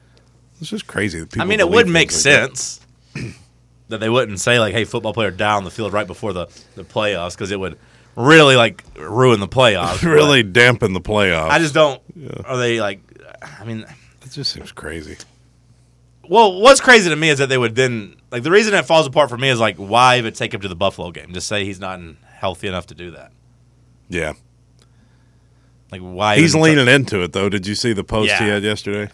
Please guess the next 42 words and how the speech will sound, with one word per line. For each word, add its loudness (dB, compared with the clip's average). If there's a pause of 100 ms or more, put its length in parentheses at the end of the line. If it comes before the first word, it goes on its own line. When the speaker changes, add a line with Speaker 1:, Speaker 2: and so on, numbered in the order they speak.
(240)
Speaker 2:
Why 6
prop 4
him -2
up 0
to -8
take -4 (460)
and -8
even -8
pretend -8
like -6
he's -10
at -6
the -14
game? -10
That's -12
why, -2
that's -6
where -2
the -4
conspiracy -10
kinda -10
falls -10
apart -12
to -16
me. -8
Like, -12
to -12
say -6
he's -12 (160)
hurting, -12
still, -10
like, -6
at -14
home. -16 (800)
Speaker 1:
Lipscomb 2
Academy 4
hired, 4
uh, 0
Kevin 0
Mawe, 0
former -8
Titan. -8